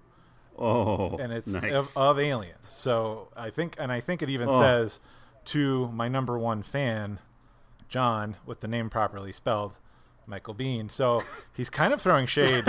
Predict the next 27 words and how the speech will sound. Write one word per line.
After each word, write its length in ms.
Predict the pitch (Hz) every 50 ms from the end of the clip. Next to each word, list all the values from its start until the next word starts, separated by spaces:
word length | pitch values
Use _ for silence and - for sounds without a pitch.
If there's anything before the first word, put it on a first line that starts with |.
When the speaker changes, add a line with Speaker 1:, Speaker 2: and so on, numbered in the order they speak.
| 233 - -
Speaker 2:
at 220 | 233 131 113 117
you, 480 | 120 - 175 214 147 110 98 98 98 95 - - - - - - - - - -
like, 320 | 147 120 117 113 147 165 - - - - 185 - - 196 175 - -
Speaker 1:
<laughs> 480 | - 180 160 - - - - - -
Speaker 2:
like, 360 | - 127 117 120 113 - - 123
without 440 | 127 120 123 131 131 143 143 135 131 -
even 260 | 143 127 123 127 120
knowing 320 | 120 123 151 208 170 95 95
it. 60 | -
Speaker 1:
All 80 | 131 151
right. 300 | 170 156 156 175 175 - - - _ 127 107 - - - - - - - - - - 143 - - - 185 -
I'm 160 | - 113 117
gonna 140 | 139 147 151
have 140 | 151 147 -
to 80 | 165
one 200 | 143 143 147 151
up 160 | 170 190 - -
that. 300 | 120 95 92 90 90 101
We're 140 | 113 127
gonna 120 | 135 139 135
have 220 | 135 135 135 131
to 100 | 151 143
get, 320 | 131 143 139 131 135 - 156
uh, 260 | 143 139 135 131 131 - - - - - - - -
you 80 | - 151
know 100 | 156 156
what? 280 | 160 160 165 - -